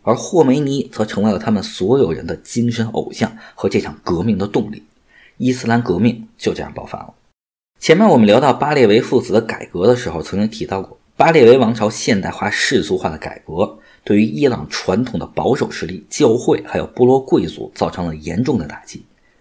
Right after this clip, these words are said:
他们对于巴列维王朝切齿之恨十分可以理解。但是我们还有一个问题没有解释，那就是受益于巴列维父子改革，甚至是因此才得以形成的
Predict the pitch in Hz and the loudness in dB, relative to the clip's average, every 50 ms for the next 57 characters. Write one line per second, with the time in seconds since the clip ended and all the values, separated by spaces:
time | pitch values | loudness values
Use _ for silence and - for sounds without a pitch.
0 | _ _ - - - 214 220 208 156 139 110 104 104 123 120 120 117 98 92 98 | _ _ -8 0 2 4 4 4 4 4 2 2 2 0 2 4 4 4 4 4
1 | 104 98 90 95 - 101 92 - - - - - 113 87 - - - 104 - 110 | 2 2 0 -2 -2 -4 -4 -4 -4 -8 -6 -4 -6 -6 -6 -8 -10 -6 -2 -2
2 | 117 - - - - - - _ _ - - - - - 87 95 - 113 101 90 | 0 0 0 -2 -4 -8 -20 _ _ -16 -12 -10 -8 -2 -2 -2 0 0 -2 -2
3 | - 85 73 - 76 73 - - - - - _ _ _ _ _ _ _ _ _ | -4 -8 -10 -10 -14 -16 -16 -18 -20 -20 -20 _ _ _ _ _ _ _ _ _
4 | _ - - 202 202 196 170 127 98 - - - 101 143 165 165 123 95 98 95 | _ -2 0 0 4 4 4 4 4 0 0 0 2 4 4 4 4 2 2 2
5 | 95 90 - 110 101 90 87 113 139 143 131 - - - - - - - - 180 | 2 2 0 -2 -2 0 0 0 0 -2 -4 -6 -10 -10 -10 -12 -12 -6 -2 0
6 | 180 175 175 170 - 175 165 - - - - 269 226 139 104 101 98 92 90 95 | 2 2 2 0 -2 -4 -6 -6 -4 0 2 4 4 4 4 2 0 0 0 0
7 | - 110 101 95 92 85 82 87 98 - - - 98 - 95 - - - 85 - | 0 0 0 0 0 0 0 0 -2 -2 -2 -6 -4 -4 -4 -6 -6 -8 -14 -14
8 | - - - 175 - - - - - 208 175 143 131 131 131 120 156 185 214 214 | -10 -8 -8 -8 -8 -10 -8 -2 0 0 0 0 0 0 0 0 2 4 4 4
9 | 208 208 - - - - - - 131 123 - 131 147 147 - - - - - 95 | 2 0 -4 -10 -10 -10 -4 -4 -4 0 2 2 2 2 -2 -4 -6 -6 -4 -2
10 | 107 156 - - 117 120 113 - | -2 -2 -2 -2 0 0 0 -2